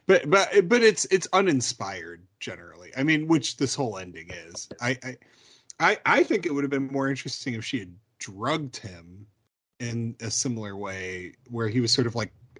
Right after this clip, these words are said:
awake and cognizant of what was going on, but out of it, not able to move. Um,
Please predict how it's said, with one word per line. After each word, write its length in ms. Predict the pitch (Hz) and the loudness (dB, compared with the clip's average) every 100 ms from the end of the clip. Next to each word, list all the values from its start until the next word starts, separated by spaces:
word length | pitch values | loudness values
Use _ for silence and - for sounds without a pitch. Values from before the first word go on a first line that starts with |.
| _ | _
awake 460 | 117 110 107 113 - | -4 0 0 0 -2
and 160 | 98 | -6
cognizant 580 | - 98 98 110 110 110 | -6 -6 -4 -4 -2 -2
of 120 | 101 | -2
what 160 | 110 - | -6 -6
was 120 | 101 | -6
going 280 | 107 101 95 | -4 -6 -4
on, 260 | 98 101 | -4 -4
but 140 | 98 - | -6 -6
out 220 | 90 95 | -6 -4
of 100 | 98 | -4
it, 200 | 107 101 | -4 -4
not 220 | 101 95 | -6 -6
able 220 | 104 104 98 | -6 -6 -6
to 80 | |
move. 480 | 92 92 101 117 127 _ _ _ _ _ _ _ _ _ - | -6 -6 -2 -2 -4 _ _ _ _ _ _ _ _ _ -4
Um, 380 | 104 101 101 | 0 0 -2